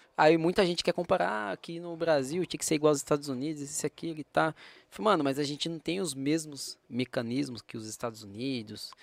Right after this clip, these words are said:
Muita gente quer comparar a Polícia Militar de São Paulo com a polícia dos Estados Unidos. Meu, são,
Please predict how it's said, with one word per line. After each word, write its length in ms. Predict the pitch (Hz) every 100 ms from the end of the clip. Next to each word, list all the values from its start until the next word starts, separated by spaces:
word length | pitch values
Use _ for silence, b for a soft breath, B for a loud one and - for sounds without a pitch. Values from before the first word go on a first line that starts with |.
| b b b -
Muita 260 | 131 151
gente 180 | 147 151
quer 120 | -
comparar 400 | 143 143 147 131
a 40 | 123
Polícia 260 | - 113
Militar 260 | 123 123 117
de 60 | -
São 140 | 131
Paulo 420 | 120 - 127 175 185
com 160 | -
a 60 | 147
polícia 500 | - 127 139 165 165
dos 220 | 156 156
Estados 320 | 156 156 156
Unidos. 500 | 180 180 143 113 - - b b b b b b _ _
Meu, 340 | 175 208 135 113 _
são, 280 | - 143 143